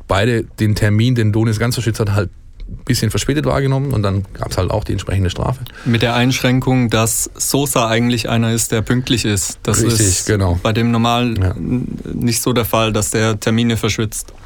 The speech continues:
Speaker 1: Absolut und deswegen, ähm, Borna Sosa lassen wir jetzt mal außen vor, aber Pablo Maffeo wird die Rückrunde mehr oder minder auf der Tri-, Tribüne sitzen,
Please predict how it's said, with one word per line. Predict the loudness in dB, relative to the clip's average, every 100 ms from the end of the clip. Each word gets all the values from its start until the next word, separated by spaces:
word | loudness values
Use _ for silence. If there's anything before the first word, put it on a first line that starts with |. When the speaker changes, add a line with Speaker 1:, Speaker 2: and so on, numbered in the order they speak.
| -6
Speaker 1:
Absolut | -2 0 2 2 2 2
und | 2
deswegen, | 2 2 2 2 2
ähm, | 2 2 2 0 -4 -16 -16 -18 -20 -20 -4
Borna | 0 2 2
Sosa | 0 0 0 -2 -4 -8 -2
lassen | 0 0
wir |
jetzt | 0 0
mal |
außen | 0 0 0
vor, | 0 0
aber | 0
Pablo | 0 2 2
Maffeo | 0 0 0 0 -4 -12 -20 -20 -20 -20 -14 -12 -12 -6
wird | 0 0 0 -4 -12 -20 -20 -18 -16 -16 -16 -4
die | 0 0 0 -6 -4
Rückrunde | -2 0 2 2 2 0 -2 -8 -20 -20 -20 -20 -20 -4
mehr | 0 2 2
oder | 2 2
minder | 2 0
auf | 0
der | -2
Tri-, | -2 -2 -4
Tribüne | 0 2 2 0 -2 -6 -20 -16 -2
sitzen, | 0 0 2 0